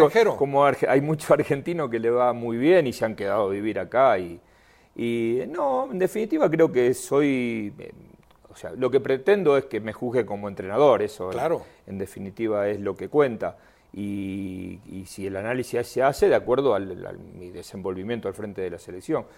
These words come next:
Speaker 1: Sí, que
Speaker 2: No
Speaker 1: no
Speaker 2: más
Speaker 1: cuenta
Speaker 2: que
Speaker 1: la
Speaker 2: eso.
Speaker 1: nacionalidad, pero sí sientes que ese es un tema, por ejemplo, que se menciona mucho más acá que lo que te tocó en Paraguay.
Speaker 2: Y lo que pasa que en Paraguay yo tenía una ventaja. Hacía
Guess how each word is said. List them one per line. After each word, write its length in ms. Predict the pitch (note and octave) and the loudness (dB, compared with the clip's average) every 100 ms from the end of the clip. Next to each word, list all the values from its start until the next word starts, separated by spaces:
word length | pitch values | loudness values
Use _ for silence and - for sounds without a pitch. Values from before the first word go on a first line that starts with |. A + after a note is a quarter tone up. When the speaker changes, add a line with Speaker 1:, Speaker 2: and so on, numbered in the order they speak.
| - | -14
Speaker 1:
Sí, 140 | G3 | -10
que 120 | F3 | -4
Speaker 2:
No 60 | G3+ | 0
Speaker 1:
no 40 | A3+ | 4
Speaker 2:
más 100 | G#3 | 4
Speaker 1:
cuenta 120 | E3 | 6
Speaker 2:
que 60 | F3 | 4
Speaker 1:
la 40 | |
Speaker 2:
eso. 100 | D#3 | 4
Speaker 1:
nacionalidad, 520 | A2+ C#3+ C3 C3+ F#3 - | 0 -2 -6 -2 0 0
pero 160 | C#3 | -2
sí 140 | B2 E3 | -2 -2
sientes 360 | F#3 E3 F3+ | -2 -2 -4
que 100 | - | -2
ese 140 | E3 F3 | -2 -2
es 100 | - | -6
un 120 | E3 | -6
tema, 400 | - D#3+ D#3 D#3 - _ _ | 0 0 0 -4 -8 _ _
por 140 | C#3 B2 | -2 0
ejemplo, 420 | A#2 C#3 C#3+ D3+ | 0 -2 -2 -4
que 120 | C3 | -4
se 100 | A#2 | -8
menciona 340 | G#2+ G2+ C3 | -10 -10 -10
mucho 280 | C#3+ B2 A#2 | -10 -12 -12
más 180 | A#2 B2+ | -10 -8
acá 400 | C#3+ - C3 C3+ _ _ | -8 -6 -8 -8 _ _
que 80 | - | -6
lo 100 | A2+ | -4
que 120 | A2+ | -4
te 80 | G#2 | -8
tocó 200 | G2 F#2+ | -10 -8
en 60 | B2 | -8
Paraguay. 500 | C3 A#2+ A2+ E3 A#3 _ _ _ _ _ _ _ | -6 -6 -4 -6 -8 _ _ _ _ _ _ _
Speaker 2:
Y 320 | - D3+ C#3 C3 | 2 4 6 4
lo 120 | B2 | 2
que 100 | A#2 | 2
pasa 280 | C#3 D3 B2+ | 2 2 2
que 300 | B2+ B2 A#2+ | 2 4 4
en 120 | A#2+ | 2
Paraguay 360 | B2 A#2+ B2 C#3 | 2 4 6 4
yo 140 | B2+ | 4
tenía 180 | A2+ A#2+ | 0 -2
una 140 | B2 | -2
ventaja. 540 | A2+ G#2+ C3 A2+ E2+ - _ _ _ _ | -4 0 0 0 -6 -18 _ _ _ _
Hacía 1160 | - G2 - A#2+ G#2 G2+ G2+ G2 G2 F#2 F#2+ | -8 -8 -2 0 2 2 0 -2 -4 -6 -8